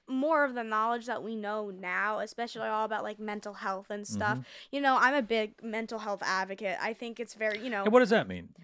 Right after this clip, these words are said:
Speaker 2: Uh,
Speaker 1: Um,
Speaker 2: ment-, what does mental health mean to a, a young person these days?
Speaker 1: Um, well, <sighs> mental health is very important just in general for any age. You know, they could be young, they could be, they could be,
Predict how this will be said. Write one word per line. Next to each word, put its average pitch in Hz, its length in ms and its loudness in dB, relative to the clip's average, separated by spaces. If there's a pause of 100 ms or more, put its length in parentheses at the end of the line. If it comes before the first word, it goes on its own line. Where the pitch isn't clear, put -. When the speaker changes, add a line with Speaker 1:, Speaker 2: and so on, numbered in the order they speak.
(100)
Speaker 2:
Uh, 220 100 2
Speaker 1:
Um, 285 380 4
Speaker 2:
ment-, 117 220 4
what 170 140 8
does 165 100 6
mental 151 300 6
health 120 240 4
mean 101 240 2
to 92 320 -2
a, 90 80 -4 (280)
a 117 60 -8
young 95 220 0
person - 360 -6 (220)
these 85 80 -14
days? 285 100 6
Speaker 1:
Um, 311 280 4
well, 285 440 2
<sighs> - 460 -20
mental 339 360 -2
health 330 180 2
is 262 200 -2
very 240 360 0
important 202 420 -6
just 220 180 -12
in 214 140 -6
general 185 400 -6
for - 220 0
any 349 280 2
age. 196 360 -4
You 247 100 -6
know, 208 220 -4
they 247 180 -4
could 381 220 -6
be 349 160 2
young, 208 640 -4
they 208 120 -8
could 285 200 -6
be, 302 340 -6
they 269 120 -6
could 415 160 -8
be, 427 100 2